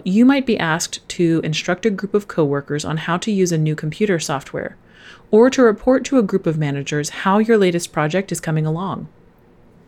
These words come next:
A local community group might wish to hear about your volunteer activities in New Orleans during spring break,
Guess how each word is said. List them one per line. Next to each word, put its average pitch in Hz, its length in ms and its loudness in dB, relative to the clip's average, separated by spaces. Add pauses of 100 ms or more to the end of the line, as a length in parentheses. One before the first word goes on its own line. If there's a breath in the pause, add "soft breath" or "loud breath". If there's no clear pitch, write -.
(400 loud breath)
A 196 60 4
local 190 260 4
community 208 440 4
group 156 280 -4
might 190 200 0
wish 226 200 0
to 214 80 2
hear 233 300 0
about 175 240 0
your 165 100 0
volunteer 165 420 -2
activities 160 540 -2
in 160 60 0
New 156 120 0
Orleans 170 540 -2
during 151 220 -4
spring 147 280 -6
break, 147 380 -6